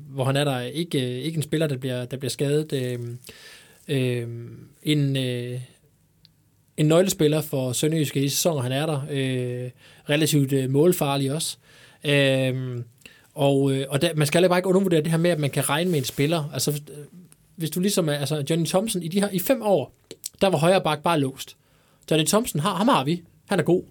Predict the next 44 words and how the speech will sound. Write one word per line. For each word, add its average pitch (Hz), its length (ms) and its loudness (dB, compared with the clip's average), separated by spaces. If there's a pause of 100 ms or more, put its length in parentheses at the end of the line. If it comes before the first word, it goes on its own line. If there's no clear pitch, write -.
(240)
Han 175 120 -2
spiller 190 320 4
hver 180 180 2
eneste 208 300 4
gang. 160 200 -2
Han 139 80 -2
er 165 40 0
aldrig 175 220 2
skadet. 147 400 0 (120)
Godt. 156 240 0
Så - 120 -2
er - 20 2
der 180 60 0
kun 190 160 0
ti 208 160 2
positioner, 147 440 0
vi 127 60 -6
skal 135 120 -4
bekymre 147 280 -2
os 113 100 -10
om. 127 140 -6 (400)
Hvis 135 100 0
du 147 100 2
kan 131 60 2
gøre 180 180 6
det 208 100 4
på 175 80 -2
flere 170 240 4
positioner, 143 540 0 (920)
det 180 80 6
der 202 60 4
med 185 80 2
at 156 40 0
have 180 80 4
en 165 60 2
spiller, 175 300 2
du 165 80 2
ved, 180 220 4
han 143 120 0
spiller 185 240 0
der 165 80 0
bare, 127 240 -2
det 151 120 -2
giver, 185 160 4